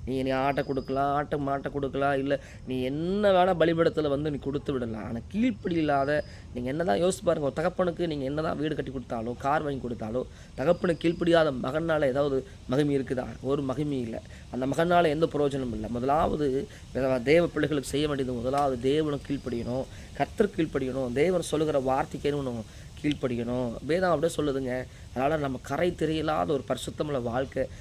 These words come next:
நம்ம செய்யும்படியாக அழைக்கப்பட்டிருக்கிறோம். நம்ம விசேஷமானவங்க. இந்த உலகத்துல நம்மளை கரைப்படுத்தி பிசாசு எப்படியாவது,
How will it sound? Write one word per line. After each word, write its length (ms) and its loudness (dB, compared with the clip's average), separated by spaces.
நம்ம 160 -6
செய்யும்படியாக 800 0
அழைக்கப்பட்டிருக்கிறோம். 640 -4
நம்ம 160 0
விசேஷமானவங்க. 960 2
இந்த 140 0
உலகத்துல 340 4
நம்மளை 380 2
கரைப்படுத்தி 440 2
பிசாசு 400 0
எப்படியாவது, 680 2